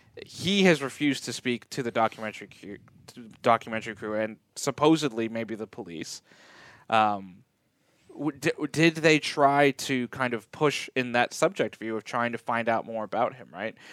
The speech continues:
Like, take a Making a Murderer, right, where they spent months and years ch-, chasing threads of, like, well, this potential person for this case or whatever about this angle of the thing.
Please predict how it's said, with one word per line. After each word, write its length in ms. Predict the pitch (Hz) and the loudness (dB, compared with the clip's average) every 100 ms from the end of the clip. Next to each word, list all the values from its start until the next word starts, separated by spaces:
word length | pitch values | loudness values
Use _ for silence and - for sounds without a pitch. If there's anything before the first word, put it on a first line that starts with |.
| - - | -12 0
Like, 200 | 127 - _ _ | 0 0 _ _
take 220 | - 180 | 2 4
a 100 | 147 | 4
Making 320 | 135 143 139 120 | 4 2 0 -4
a 60 | |
Murderer, 420 | 113 139 120 101 | 4 4 4 0
right, 200 | 98 110 | 0 0
where 120 | 87 110 | 0 -4
they 180 | 113 | -4
spent 440 | 117 - 113 104 - _ _ _ - | -4 -2 -2 -2 -8 _ _ _ 0
months 420 | 135 147 - - | 2 2 0 -6
and 160 | 117 | -6
years 560 | 120 139 143 123 110 - - _ _ _ _ _ - | 0 6 6 6 0 -10 -18 _ _ _ _ _ -10
ch-, 160 | - | -8
chasing 460 | - 165 139 - 123 | -2 2 4 2 -4
threads 480 | - 127 127 120 104 | -6 4 4 4 -4
of, 160 | 101 | -12
like, 200 | 95 98 | -14 -4
well, 240 | 131 127 107 | 2 2 2
this 200 | 131 123 | -2 -2
potential 800 | - 135 - 123 - 123 113 107 - _ _ | -8 -12 -2 -2 0 -2 -2 -4 -10 _ _
person 440 | - 131 - 120 110 | 2 2 2 -6 -8
for 160 | 120 | -10
this 420 | 107 117 107 - - - | -4 -2 -2 -8 -12 -6
case 400 | 135 120 113 - | -2 -2 -4 -6
or 100 | 107 | -6
whatever 460 | 104 101 107 101 | -6 -4 -6 -6
about 320 | 98 104 101 - | -6 -4 -4 -4
this 200 | 117 - | -6 -6
angle 380 | 113 110 107 98 | -10 -6 -8 -8
of 100 | - | -12
the 80 | _ - | _ -6
thing. 220 | 139 107 | -4 -6